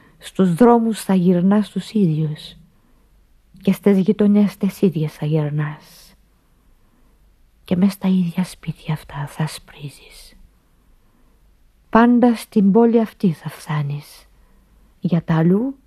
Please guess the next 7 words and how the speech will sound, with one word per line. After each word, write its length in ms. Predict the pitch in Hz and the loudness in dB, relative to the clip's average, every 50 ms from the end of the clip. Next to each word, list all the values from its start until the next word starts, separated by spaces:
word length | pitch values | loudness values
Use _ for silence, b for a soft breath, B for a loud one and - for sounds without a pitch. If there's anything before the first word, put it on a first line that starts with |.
| _ _ _ _ _ _ _ _ _ _ _ _ _ _ | _ _ _ _ _ _ _ _ _ _ _ _ _ _
μη 200 | - 175 170 165 | 0 0 2 2
ελπίζεις. 880 | 170 156 151 - - 170 160 151 143 - 160 151 - - - - _ _ _ _ _ _ _ _ _ _ _ - - - - _ _ _ _ _ - - - - _ _ _ _ _ _ | 0 -2 -4 -6 -4 -4 -4 -4 -4 -6 -8 -10 -10 -14 -20 -20 _ _ _ _ _ _ _ _ _ _ _ -20 -20 -20 -20 _ _ _ _ _ -20 -20 -20 -20 _ _ _ _ _ _
Δεν 160 | 175 185 180 180 | 0 2 4 4
έχει 240 | 185 165 - - | 2 0 0 -4
πλοίο 440 | 156 - _ - 170 160 156 139 143 | -6 -6 _ -2 0 0 0 0 0
για 200 | 143 139 151 147 | -4 -6 -10 -12
σε, 280 | - - - - 151 | -14 -16 -18 -20 -20